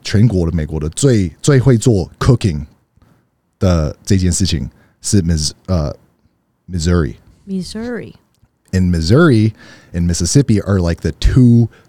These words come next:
Speaker 1: poorest fucking states in all of America.
Speaker 2: Really?
Speaker 1: Yeah. The southern states, 南美洲，呃，南部的州在美国 are very poor.
Speaker 2: Okay.
Speaker 1: Very poor.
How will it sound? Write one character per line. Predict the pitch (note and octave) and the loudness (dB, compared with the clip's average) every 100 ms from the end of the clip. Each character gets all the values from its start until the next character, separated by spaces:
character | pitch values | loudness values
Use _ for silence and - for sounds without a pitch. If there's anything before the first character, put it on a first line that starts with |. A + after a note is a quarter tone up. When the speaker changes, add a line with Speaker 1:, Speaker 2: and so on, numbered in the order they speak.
| - | -2
Speaker 1:
poorest | - A#2 G#2 G2 - | 0 2 2 -2 -6
fucking | - G#2+ - E2 | -4 -4 -2 -6
states | - F#2 C#2+ - - - _ | -2 -2 -2 -8 -12 -16 _
in | F#2 | -4
all | E2 D#2+ | 0 0
of | D#2 | 0
America. | D#2 C#2+ A#1+ - - - _ _ | -2 -4 -6 -8 -10 -20 _ _
Speaker 2:
Really? | A4 C4 C3 D#3 - _ | -8 -6 -8 -12 -18 _
Speaker 1:
Yeah. | F2 C#2+ C#2 _ _ _ _ | -8 -8 -10 _ _ _ _
The | A#2 | -4
southern | - D3+ D#3 | 0 2 2
states, | C#3+ C#3 G2 - - - _ _ _ _ _ - | 2 2 0 -2 -12 -16 _ _ _ _ _ -2
南 | A#2 A#2+ | 2 4
美 | G#2+ F2+ | 4 2
洲， | G#2 F#2+ G2 _ _ _ _ _ _ | 2 0 0 _ _ _ _ _ _
呃， | G#2 F2+ - _ _ _ _ | -2 -2 -4 _ _ _ _
南 | G#2+ G2 G2 | -2 0 2
部 | D#3 A2+ F2 - | 4 2 -2 -4
的 | F2+ D#2 D#2 - | -2 -2 -6 -14
州 | - F#2+ F2+ F#2 | -2 0 2 0
在 | - G#2+ | 0 2
美 | E2+ D2 | 2 -2
国 | - B1 - _ _ _ | -6 -8 -10 _ _ _
are | - E2+ D#2+ D#2 | -2 -2 -2 -8
very | F2+ G2+ F#2+ D#2+ | -4 0 2 0
poor. | - A#1 - - - - - - - - - _ _ _ _ _ | -4 -12 -14 -18 -6 -4 -4 -8 -12 -16 -18 _ _ _ _ _
Speaker 2:
Okay. | G#3 D#4+ C4+ G#3 G#3 | -14 -12 -10 -10 -6
Speaker 1:
Very | F2+ G#2+ F#2 | -2 0 0
poor. | - G#1 G1+ | -2 -8 -10